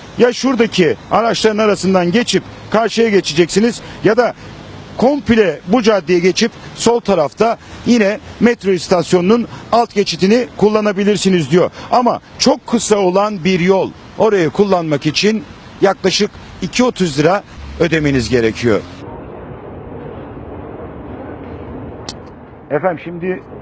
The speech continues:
o alt geçitten girdik. Her yerde olduğu gibi normalde yolun altından gidip karşıya geçmemiz lazım ücretsiz olarak. Ancak Bostancı'daki bu alt geçitte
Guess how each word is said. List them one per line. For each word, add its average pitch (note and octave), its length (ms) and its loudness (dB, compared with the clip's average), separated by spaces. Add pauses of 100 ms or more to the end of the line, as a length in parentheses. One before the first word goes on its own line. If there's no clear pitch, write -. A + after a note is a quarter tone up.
o D#3 260 6 (540)
alt D3 220 2
geçitten D3+ 580 0 (240)
girdik. C#3+ 500 0 (680)
Her F3+ 140 8
yerde C#3 280 6
olduğu C3+ 220 2
gibi B2 260 -2
normalde C#3 480 4 (720)
yolun D#3+ 220 -2
altından C#3 480 0
gidip D#3 280 2 (340)
karşıya D3+ 360 0
geçmemiz C#3 600 -4
lazım A#2+ 360 4 (560)
ücretsiz C#3 580 2
olarak. A2+ 260 0
Ancak D#3 360 -6 (140)
Bostancı'daki C3+ 880 -4
bu E3 180 0
alt C#3 260 0
geçitte D3+ 480 -2